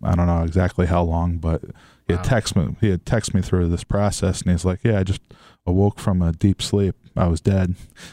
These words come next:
Speaker 1: They hit
Speaker 2: Holy
Speaker 1: me with,
Speaker 2: sh-
Speaker 1: hit me with the paddles, and, and I'm, you know, back awake." So, you know, I think after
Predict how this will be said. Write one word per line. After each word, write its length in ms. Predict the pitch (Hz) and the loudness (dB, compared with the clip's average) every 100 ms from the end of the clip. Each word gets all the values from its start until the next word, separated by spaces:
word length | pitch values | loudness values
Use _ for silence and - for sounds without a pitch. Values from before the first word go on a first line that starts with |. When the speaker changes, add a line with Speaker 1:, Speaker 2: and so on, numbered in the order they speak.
| - | -4
Speaker 1:
They 80 | 85 | -2
hit 120 | 104 | 0
Speaker 2:
Holy 100 | 127 | 2
Speaker 1:
me 40 | |
with, 140 | 95 87 | 2 0
Speaker 2:
sh- 60 | 80 - | -4 -4
Speaker 1:
hit 140 | 123 104 | -4 0
me 100 | 107 | 0
with 120 | 95 | 0
the 80 | 90 | 0
paddles, 500 | 110 107 98 95 87 | 0 2 2 0 0
and, 260 | 87 87 | 0 -2
and 200 | - 90 | -2 0
I'm, 220 | 87 82 - | 0 -2 -2
you 120 | 92 | 0
know, 220 | 87 85 80 | 2 0 -2
back 240 | 95 85 | -2 -2
awake." 320 | 82 95 87 | 0 0 0
So, 320 | - 92 87 87 - - - _ _ | -2 -2 0 -2 -8 -20 -20 _ _
you 60 | - | -2
know, 240 | 85 80 85 | 0 0 -2
I 40 | |
think 300 | 95 101 90 - | -2 -2 -2 0
after 560 | 98 92 - 92 85 | -2 0 0 0 0